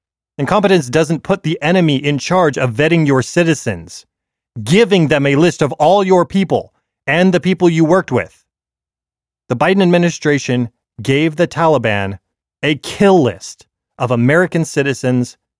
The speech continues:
and our allies. When your friends on the left ask why you fight so hard against leftist policies, this is why. It's a death cult. This is what comes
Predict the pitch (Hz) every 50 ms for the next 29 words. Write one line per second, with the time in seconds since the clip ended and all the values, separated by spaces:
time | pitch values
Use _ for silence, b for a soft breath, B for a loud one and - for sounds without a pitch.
0 | _ _ _ _ _ - 123 123 123 120 113 107 101 95 90 85 80 85 98 _
1 | - - - _ _ _ _ _ _ _ _ _ _ _ _ _ _ _ _ _
2 | _ _ _ _ _ _ _ _ _ _ _ _ _ 143 156 185 226 208 - 196
3 | 185 180 156 131 135 131 127 123 123 135 135 113 92 - - - 131 127 - -
4 | 131 151 170 170 160 - - - 151 139 - - - - 160 170 175 147 - 170
5 | 160 131 120 113 123 117 - 131 127 135 - - 123 - - - 147 135 127 117
6 | - - 101 92 - - _ _ _ _ _ 120 139 180 202 - - 185 151 139
7 | 143 151 151 147 131 113 87 78 82 85 - _ _ _ _ _ _ _ _ _
8 | _ _ _ _ _ _ - 135 - 131 113 95 - 165 170 - - - - 92
9 | - - - _ _ _ _ _ _ _ _ _ _ _ _ _ _ _ _ 120
10 | 131 165 190 180 - - - - 190 175 185 196 151 - - 156 139 139 135 135
11 | 131 -